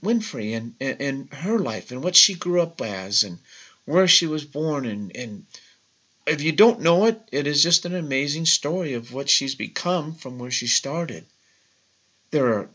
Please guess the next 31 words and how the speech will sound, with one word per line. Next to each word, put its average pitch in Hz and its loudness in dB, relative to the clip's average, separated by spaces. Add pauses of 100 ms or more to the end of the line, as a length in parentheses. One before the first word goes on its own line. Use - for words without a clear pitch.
the 127 -2
sports 127 4
stars 147 2
we 120 -2
hear 120 0
that 123 -4
come 117 -4
out 123 0
of 120 -4
the, 127 -2 (540)
the - -14
projects, 143 4
and 135 -4
they 131 0
are 135 2
superstars 139 4
because 123 -2
they 123 -4
are 120 -4
just 120 -4
God-given 131 -4
talented. 139 2
And, 107 0
of - -20
course, 123 -2
we 135 6
have 127 4
our 127 2
military 120 0
heroes, 117 0
and 104 -6